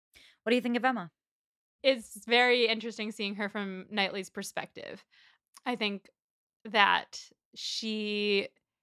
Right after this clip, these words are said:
Speaker 2: has been a little, um,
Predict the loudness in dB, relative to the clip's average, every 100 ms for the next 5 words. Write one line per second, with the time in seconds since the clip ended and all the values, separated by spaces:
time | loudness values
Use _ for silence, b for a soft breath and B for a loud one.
0 | _ _ _ _ _ _ _ _ _ -6
1 | -6 -4 -4 -2 2 2 2 0 -2 -2
2 | 0 2 0 -2 -4 -6 -6 -8